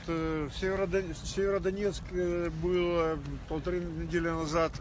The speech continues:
громадские слухания, где представитель Славянской тэц сказал, что у них уголь на два дня. Сегодня выяснилось, что у них угля до двадцать восьмого марта.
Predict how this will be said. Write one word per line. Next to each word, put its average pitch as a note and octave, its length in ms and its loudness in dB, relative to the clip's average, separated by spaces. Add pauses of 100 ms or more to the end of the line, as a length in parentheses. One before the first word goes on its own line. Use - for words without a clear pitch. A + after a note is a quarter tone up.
(240)
громадские E3 500 0
слухания, C#3+ 500 -2
где C3 180 0
представитель D#3+ 720 -2
Славянской D#3 520 0
тэц G#3+ 260 -4
сказал, D#3+ 340 -4 (240)
что - 100 -6
у D#3+ 60 0
них D#3 180 -2 (140)
уголь E3 340 2
на C#3+ 100 -4
два D3 220 0
дня. B2+ 260 -4 (1000)
Сегодня A3+ 440 4
выяснилось, G3+ 520 0
что - 140 -2
у E3+ 40 -4
них D#3 140 -2 (220)
угля G3 300 0
до C#3+ 80 0
двадцать C3+ 320 -4
восьмого D#3 400 -2
марта. B2+ 480 -4